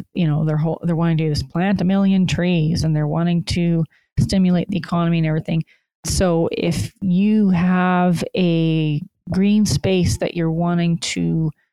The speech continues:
naturalize, or you've got a, an idea for setting up a community garden in your area, or, you know, any of these things that relate to the plants and to the landscape and to nature,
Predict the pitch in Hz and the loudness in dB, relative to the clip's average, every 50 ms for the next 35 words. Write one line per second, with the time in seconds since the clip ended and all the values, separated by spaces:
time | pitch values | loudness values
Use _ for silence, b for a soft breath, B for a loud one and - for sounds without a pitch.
0 | _ _ _ _ _ _ - 180 196 196 196 196 - - - 190 175 170 165 156 | _ _ _ _ _ _ -2 0 0 0 0 -2 -2 0 0 2 2 2 0 0
1 | 156 151 147 147 151 156 147 - - - - - - 175 165 160 160 160 160 160 | 0 0 0 0 0 0 -2 -2 -4 -6 -6 -4 -2 -2 -2 0 0 -2 -2 -2
2 | 156 156 160 - _ _ _ _ _ _ _ _ _ _ - 180 170 170 165 165 | -2 -2 -4 -6 _ _ _ _ _ _ _ _ _ _ -4 -2 -2 0 0 0
3 | 156 143 - - - 165 160 160 156 156 151 - - - - - _ - 170 160 | -2 -4 -6 -6 -4 -4 -2 -2 -2 -4 -4 -2 0 -2 -2 -2 _ -4 -4 -2
4 | 156 156 151 151 147 151 151 147 - _ _ _ _ _ - - 175 175 170 175 | -2 -2 -2 -2 -2 -4 -4 -6 -8 _ _ _ _ _ -4 -2 0 0 0 0
5 | 180 160 180 185 180 147 - - 190 170 160 156 151 156 - - 196 185 180 175 | 0 0 0 0 0 0 0 -2 0 0 0 0 0 0 0 0 0 2 2 2
6 | 170 170 170 165 - - - - - 196 190 185 185 180 160 - 180 170 170 175 | 2 2 0 0 -2 -2 0 0 2 4 4 4 4 2 2 0 0 0 0 0
7 | 180 165 170 170 165 156 156 151 151 147 147 - - - 180 175 175 175 175 175 | 0 2 2 2 2 2 0 0 0 -2 -2 -4 -4 -2 -2 0 0 0 0 0
8 | 175 170 160 - - 156 156 143 B B B B B B - 190 175 165 160 - | 0 0 -2 -2 -2 -2 -4 -4 B B B B B B -2 0 2 2 0 0
9 | - - 220 220 233 240 226 180 208 196 - - - 185 175 175 165 175 - - | -2 -2 -2 0 2 2 2 2 2 2 0 0 0 0 0 2 0 0 -2 -2
10 | - 175 170 170 170 - - - 185 165 160 - - - 175 165 170 170 165 165 | -2 0 0 0 -2 -2 -2 -2 0 0 0 -2 -2 -2 0 0 0 0 0 -2
11 | - - - 165 160 160 160 - - - - 185 175 170 165 156 170 170 160 170 | -2 -4 -2 -2 -2 -2 -2 -4 -6 -8 -4 -2 -2 -2 -2 -4 -2 -2 0 0
12 | 165 170 175 175 170 - - - 180 175 170 175 175 - - - 151 151 151 - | 0 2 2 2 2 0 -2 -2 -2 -2 0 -2 -2 -2 -4 -2 0 0 0 0
13 | - 165 165 185 196 202 196 - - 208 185 180 | 0 2 2 2 2 0 0 -2 -2 0 0 0